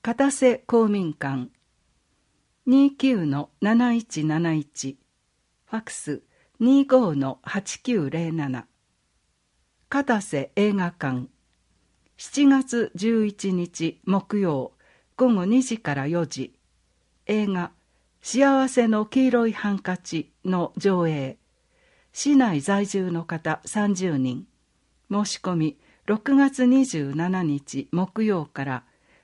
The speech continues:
電話または来館するか、件名、片瀬映画館、氏名、電話番号をファックスで。お膝の上のお話会とわらべ歌。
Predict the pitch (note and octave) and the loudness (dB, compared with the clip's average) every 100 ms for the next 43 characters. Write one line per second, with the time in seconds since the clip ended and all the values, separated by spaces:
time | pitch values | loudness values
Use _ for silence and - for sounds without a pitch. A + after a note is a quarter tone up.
0 | _ B3 B3 A#3+ A3 F#3 - _ G3+ A3 | _ 0 2 0 0 -2 -8 _ -4 -2
1 | A#3+ D#3+ D3+ - G3+ A3 - G3+ G3+ F#3 | 0 0 -2 -2 -2 -2 -2 -2 -2 -2
2 | F3+ F3+ A2+ - _ _ _ _ _ _ | -4 -6 -10 -12 _ _ _ _ _ _
3 | - B3+ A#3+ A3 G#3 F#3 - _ _ _ | -2 2 4 2 0 -4 -6 _ _ _
4 | D4 C#4+ B3 - D#3+ F#3 G3 F3+ - D3 | -4 -2 -2 0 0 0 -2 -4 -4 -4
5 | B2+ - _ _ - - C#4+ G3+ C#3+ A#2+ | -4 -8 _ _ -8 4 4 6 2 -4
6 | _ F3+ B3 B3 B3 A#3 A3 D3+ C#3 C3+ | _ 0 2 2 0 0 0 0 -2 -2
7 | C3+ - - A3 A3+ - D3 - - _ | -4 -6 -8 -6 -6 -8 -6 -8 -12 _
8 | _ _ _ _ _ _ _ _ _ _ | _ _ _ _ _ _ _ _ _ _
9 | _ _ _ _ _ _ _ G#3+ A3 D4 | _ _ _ _ _ _ _ -4 2 2
10 | C#4 C4 A#3+ A#3 G#3+ G#3 G3 F#3 - F3+ | 4 4 4 4 2 0 0 -4 -4 -2
11 | G#3 G#3 G3 - D3+ C#3+ - C#3 - - | 0 0 -4 -6 -6 -6 -4 -4 -4 -2
12 | F3+ G#3+ G#3 G3 C3+ - - | 0 0 0 -2 -4 -6 -10